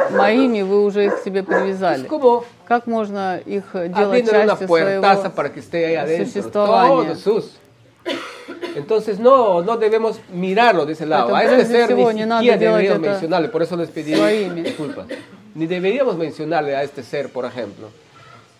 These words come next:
Speaker 2: Ah, como canalla todavía pasa.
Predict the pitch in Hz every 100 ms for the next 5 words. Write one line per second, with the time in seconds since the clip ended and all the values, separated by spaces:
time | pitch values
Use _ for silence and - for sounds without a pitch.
0 | _ _ _ - - - 349 269 _ _
1 | _ 220 226 262 277 262 208 208 202 147
2 | - 95